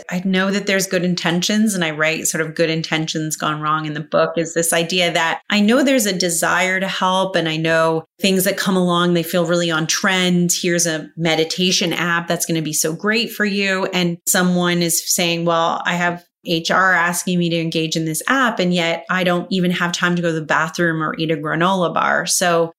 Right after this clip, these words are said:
a lot of this too is, is very legacy driven. Like, I keep talking about how employees can't be what they can't see. It's about modeling self-care. And if you have psychological fitness, it needs to be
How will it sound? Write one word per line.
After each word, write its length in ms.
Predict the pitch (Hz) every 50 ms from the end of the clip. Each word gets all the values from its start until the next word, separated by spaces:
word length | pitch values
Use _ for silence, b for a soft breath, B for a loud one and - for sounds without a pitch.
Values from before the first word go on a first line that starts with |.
| _ -
a 100 | 214 220
lot 280 | 220 233 254 320 370
of 100 | 403 -
this 200 | 320 302 285 -
too 320 | - - - 269 262 254 247
is, 320 | 226 202 190 - - - -
is 240 | 190 196 196 190 185
very 340 | 185 226 240 254 302 320 277
legacy 580 | 220 190 180 175 175 180 233 220 - - 240 240
driven. 440 | 240 247 247 254 254 285 294 294 269
Like, 180 | 233 - -
I 80 | 175 175
keep 240 | - - 214 208 214 - -
talking 420 | 202 185 185 185 - 202 202 196
about 560 | 196 185 185 190 185 180 180 175 175 - -
how 320 | - - - 175 170 170 170
employees 460 | 170 175 - - 165 165 170 170 -
can't 240 | - 175 170 160 165
be 120 | 170 160
what 140 | 160 165 165
they 120 | 170 160
can't 300 | 160 - 160 151 151 151
see. 380 | - - - 160 156 165 180 185
It's 140 | 180 180 175
about 300 | 170 165 160 151 - 151
modeling 500 | 147 139 135 151 170 175 180 185 185 180
self-care. 640 | - - 190 185 185 - - - 190 196 202 208 208
And 140 | 185 165 165
if 120 | 170 -
you 60 | 170
have 100 | 165 160
psychological 600 | - - 156 156 - 160 151 151 165 - - 160
fitness, 420 | 156 - 160 151 - 165 180 175 -
it 100 | - -
needs 300 | 156 151 151 156 - -
to 80 | 175
be 300 | 160 160 160 156 156 151